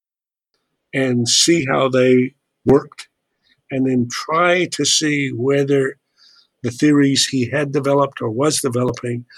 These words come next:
would help illuminate them. And I think that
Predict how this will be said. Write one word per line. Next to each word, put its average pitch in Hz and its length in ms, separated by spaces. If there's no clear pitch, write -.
would 123 280
help 131 280
illuminate 131 600
them. 123 100
And 143 120
I 147 120
think 160 300
that 143 260